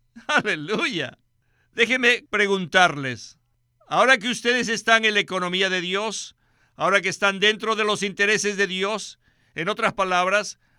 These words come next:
ahora que ustedes están en el círculo, en la esfera del edificio de Dios, dígame, ¿subieron el muro ustedes?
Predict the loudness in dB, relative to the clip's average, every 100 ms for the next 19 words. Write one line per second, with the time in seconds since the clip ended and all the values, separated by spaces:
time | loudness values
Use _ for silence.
0 | _ -6 0 0 0 -4 0 0 0 0
1 | 2 2 2 0 -2 -4 -6 0 2 0
2 | -4 -4 -2 -2 -2 0 0 0 -4 -6
3 | 0 2 4 4 4 0 _ _ -2 0
4 | 0 -2 -4 -6 -6 -4 -4 -4 -6 -8
5 | -14 _ _ _ -4 0 2 2 -4 -10
6 | _ _ -8 -2 2 4 4 2 0 -2
7 | 0 0 0 2 2 2 -2 -6